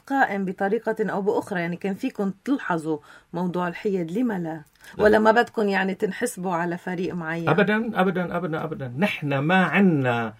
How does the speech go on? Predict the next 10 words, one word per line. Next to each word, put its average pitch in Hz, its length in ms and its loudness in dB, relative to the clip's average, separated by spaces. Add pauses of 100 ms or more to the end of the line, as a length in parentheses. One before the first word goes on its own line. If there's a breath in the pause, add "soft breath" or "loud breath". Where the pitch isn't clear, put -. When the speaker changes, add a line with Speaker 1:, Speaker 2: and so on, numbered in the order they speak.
Speaker 1:
لأنه 220 100 -4
Speaker 2:
عقدة. 165 180 6
Speaker 1:
الحياد 330 500 4
هو 285 220 4
مخرج 247 720 -2 (240)
إيجابي 240 500 0
جدًا 170 640 -2 (380 soft breath)
لبلد 226 460 2
مثل 214 220 0
لبنان، 185 640 -4